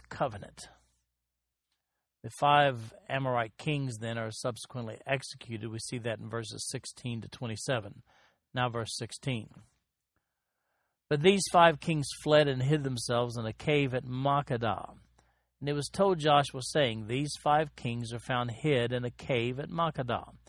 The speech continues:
And Joshua said, "Roll great stones upon the mouth of the cave, and set men by it for to keep them. And stay ye not,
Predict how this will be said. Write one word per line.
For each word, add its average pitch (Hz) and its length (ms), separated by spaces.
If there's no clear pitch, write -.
And 135 140
Joshua 151 440
said, 135 400
"Roll 156 480
great 160 320
stones 156 460
upon 151 240
the 143 60
mouth 147 340
of - 60
the 151 80
cave, 131 440
and 110 160
set 139 300
men 139 320
by 139 260
it 139 160
for 143 120
to 139 60
keep 147 320
them. 107 260
And 113 120
stay - 260
ye 185 160
not, 180 320